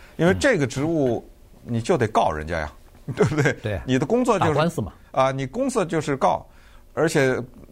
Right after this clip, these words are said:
Speaker 1: 你是检察官，很多的时候你是起诉的那一方，对不对？你就得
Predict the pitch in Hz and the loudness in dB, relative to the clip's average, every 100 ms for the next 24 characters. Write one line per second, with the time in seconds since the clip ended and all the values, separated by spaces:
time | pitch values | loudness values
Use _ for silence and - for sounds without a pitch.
0 | - - - 135 220 151 113 151 185 - | -20 -10 -2 0 2 2 2 0 0 -2
1 | 113 180 160 156 139 113 165 - - - | -2 -2 -2 0 -2 -2 -4 -4 -2 0
2 | 90 - 269 - 92 73 71 76 76 98 | 0 2 2 2 -2 -6 -8 -10 -8 -6
3 | 98 104 151 139 113 | -4 -2 0 0 0